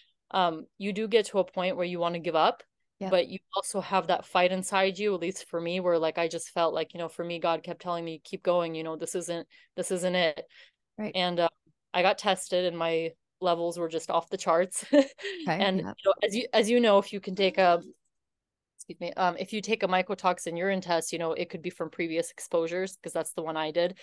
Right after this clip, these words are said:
Speaker 2: Yep.
Speaker 1: So we kind of were like, "Okay, is it from a previous exposure? Is it from now?" But I was working with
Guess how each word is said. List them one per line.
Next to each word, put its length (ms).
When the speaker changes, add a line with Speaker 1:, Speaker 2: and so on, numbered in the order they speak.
Speaker 2:
Yep. 200
Speaker 1:
So 680
we 120
kind 260
of 300
were 140
like, 260
"Okay, 300
is 100
it 100
from 160
a 60
previous 460
exposure? 540
Is 100
it 100
from 160
now?" 360
But 80
I 80
was 140
working 440
with 300